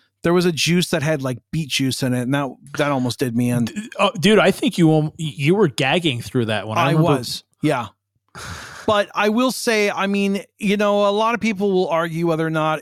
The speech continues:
Speaker 1: detoxing is, is good. A lot of people say, "Oh, your body can do it naturally." And,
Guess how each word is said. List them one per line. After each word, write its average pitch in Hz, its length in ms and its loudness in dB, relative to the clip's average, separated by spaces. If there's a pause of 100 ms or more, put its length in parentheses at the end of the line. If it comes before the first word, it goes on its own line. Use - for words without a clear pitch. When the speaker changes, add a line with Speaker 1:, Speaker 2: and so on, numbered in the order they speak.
Speaker 1:
detoxing 156 760 -2
is, 135 240 -2 (340)
is 139 180 0
good. 147 460 2
A 139 80 0
lot 143 220 0
of 127 40 -2
people 151 180 0
say, 151 100 0
"Oh, 196 80 2
your 240 180 2
body 247 340 0
can 220 160 -2
do 208 140 2
it 202 80 0
naturally." 208 580 0
And, 196 200 -2